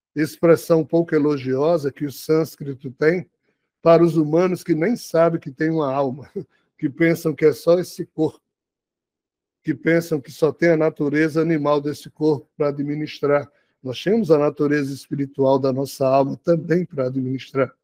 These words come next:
E quem administra isso? A sensação do meu eu humano.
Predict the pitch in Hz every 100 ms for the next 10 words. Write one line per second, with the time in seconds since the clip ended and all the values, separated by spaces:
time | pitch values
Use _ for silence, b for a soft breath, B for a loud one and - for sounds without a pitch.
0 | _ _ _ - 190 - 226 220 196 185
1 | 185 - 165 165 143 - - _ _ _
2 | 127 - - 196 - - 139 - 160 175
3 | 165 139 151 175 135 143 139 - - 165
4 | 139 131 -